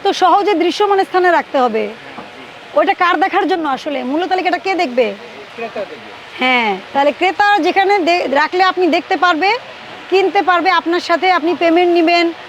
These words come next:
Speaker 1: সে যাচাই করে দেখবে। সেজন্য সহজে দৃশ্যমান স্থানে, এটা কিন্তু আইনে স্পষ্ট করে বলা আছে, সহজে দৃশ্যমান স্থানে লটকায় প্রদর্শন করতে হয়। হ্যাঁ, আটত্রিশ ধারায় বলা আছে কিন্তু স্পষ্ট, ঠিক আছে? এই যে আপনি ক-, এ, যেসব ইউজ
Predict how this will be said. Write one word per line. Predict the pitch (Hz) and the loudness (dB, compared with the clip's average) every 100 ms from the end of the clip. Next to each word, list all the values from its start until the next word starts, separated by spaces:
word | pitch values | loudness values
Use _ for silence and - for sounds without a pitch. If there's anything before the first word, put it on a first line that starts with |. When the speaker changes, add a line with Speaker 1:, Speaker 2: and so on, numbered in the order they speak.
| - | -6
Speaker 1:
সে | - | 0
যাচাই | 302 294 370 359 | 2 4 2 2
করে | 359 | 2
দেখবে। | 311 339 285 381 | 2 0 0 0
সেজন্য | 370 359 381 427 | 0 2 4 4
সহজে | - 359 359 392 | 4 2 2 2
দৃশ্যমান | 339 349 403 381 | 0 0 2 0
স্থানে, | 381 392 392 | 0 0 0
এটা | 359 | 0
কিন্তু | 349 | 0
আইনে | 339 349 392 370 | 2 2 2 0
স্পষ্ট | - 339 - | 0 0 0
করে | 339 359 | -4 0
বলা | 294 302 | 2 2
আছে, | 262 - 208 208 - - - - | 0 -2 -8 -8 -16 -18 -18 -4
সহজে | 311 311 330 403 | 2 2 2 2
দৃশ্যমান | 330 359 - 381 370 | 2 0 2 2 2
স্থানে | 359 359 370 427 | 2 2 2 2
লটকায় | 349 339 - 370 | 2 0 0 0
প্রদর্শন | 370 349 349 370 359 | 0 -2 -2 -4 -4
করতে | 349 381 | -2 0
হয়। | 294 254 185 - - - - | 2 0 -2 -12 -18 -16 -2
হ্যাঁ, | 349 494 - | 0 0 -2
আটত্রিশ | 302 311 370 349 | -4 -2 -2 0
ধারায় | 359 349 | 2 2
বলা | 311 302 | 2 2
আছে | 285 302 | 0 -2
কিন্তু | 269 294 | -2 -2
স্পষ্ট, | 269 330 320 - 311 202 - - - - - - | 0 0 0 0 -2 -2 -6 -16 -16 -16 -14 -6
ঠিক | 302 | 0
আছে? | 403 453 359 214 - - - - - - - - - - - - | 2 4 2 2 -6 -20 -20 -20 -20 -20 -18 -18 -18 -18 -18 -6
এই | 302 359 | -2 0
যে | 381 | 0
আপনি | 370 381 | 0 -2
ক-, | 349 349 | 0 -2
এ, | 339 359 | 0 -2
যেসব | 330 311 339 370 | 0 0 0 0
ইউজ | 330 359 | 2 0